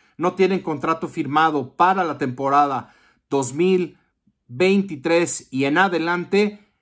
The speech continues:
que tengan un, una gran primera mitad de año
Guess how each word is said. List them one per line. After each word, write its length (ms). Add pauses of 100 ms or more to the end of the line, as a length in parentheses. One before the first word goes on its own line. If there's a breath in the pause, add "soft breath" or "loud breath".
(420)
que 500
tengan 420
un, 460
una 240
gran 580 (200)
primera 460
mitad 380
de 140
año 480